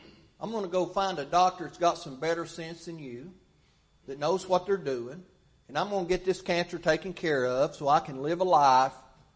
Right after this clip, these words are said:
that's a good life." Right? That's exactly what we'd do. Then we'd go find a doctor that probably actually been to medical school,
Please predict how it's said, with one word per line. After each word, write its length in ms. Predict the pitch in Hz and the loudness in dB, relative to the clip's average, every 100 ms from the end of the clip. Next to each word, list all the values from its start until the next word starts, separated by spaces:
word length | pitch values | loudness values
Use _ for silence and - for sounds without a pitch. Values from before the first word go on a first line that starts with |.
| - - - - _ | -20 -20 -20 -20 _
that's 200 | 131 131 | -12 -10
a 40 | |
good 240 | 131 131 135 | -6 -6 -2
life." 200 | 117 101 - - _ _ _ _ _ _ _ _ _ _ _ _ _ _ | -4 -4 -12 -20 _ _ _ _ _ _ _ _ _ _ _ _ _ _
Right? 260 | - 139 151 - - | 4 6 6 2 4
That's 180 | 165 196 | 4 6
exactly 460 | 190 160 220 240 156 | 6 8 8 6 2
what 260 | 156 131 | 2 2
we'd 240 | 135 123 120 | -2 -6 -6
do. 160 | 123 | -10
Then 160 | 120 143 | -8 2
we'd 180 | 180 202 | 2 10
go 160 | 226 | 10
find 300 | 240 220 247 | 12 10 10
a 60 | 269 | 12
doctor 600 | 226 202 170 - 180 262 - _ _ _ _ _ 855 - - - - - | 12 12 12 6 -2 -2 -10 _ _ _ _ _ -20 -20 -20 -20 -16 4
that 240 | 160 160 | 4 10
probably 340 | 190 202 214 | 12 12 12
actually 360 | 196 214 220 202 | 12 10 8 4
been 180 | 180 220 | 6 4
to 60 | |
medical 400 | 220 220 165 147 | 8 8 8 4
school, 500 | 135 - 135 127 190 | -10 -2 0 0 -6